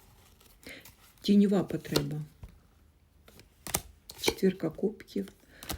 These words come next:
королева кубків, а, вісімка жезлів.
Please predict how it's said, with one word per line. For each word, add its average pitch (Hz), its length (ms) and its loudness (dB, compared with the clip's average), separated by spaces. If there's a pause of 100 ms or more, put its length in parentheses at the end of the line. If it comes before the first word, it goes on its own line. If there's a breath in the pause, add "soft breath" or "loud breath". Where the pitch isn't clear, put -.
(140 loud breath)
королева 160 560 -2
кубків, - 560 -6 (880 loud breath)
а, 175 100 -2 (320)
вісімка 156 760 -2 (140)
жезлів. 147 640 0